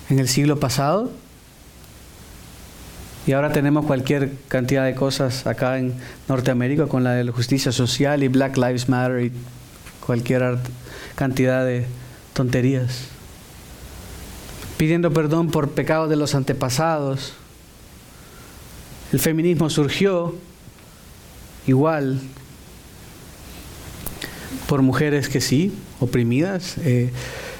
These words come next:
enojadas, qué sé yo, por tanto males-, malos tratos, por tanto todo. Lo sé.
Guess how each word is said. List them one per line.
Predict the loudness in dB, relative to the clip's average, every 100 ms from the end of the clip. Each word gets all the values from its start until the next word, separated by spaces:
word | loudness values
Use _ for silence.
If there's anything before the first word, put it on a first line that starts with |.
| -2
enojadas, | 2 2 2 2 2 0 -2 -4 -6 -14 -18 -2
qué | 0
sé | 2 4
yo, | 4 4
por | 2
tanto | 2 2 2
males-, | 2 0 0 2
malos | 4 4 0 0
tratos, | 0 2 0
por | 0 0
tanto | 0 0 0 0 -2
todo. | 0 2 0 -4 -10 -18 -20 -20 -20 -20 -20 -20 -20 -20 -20 -20 -18 -18 -18 -6 -2
Lo |
sé. | 2 2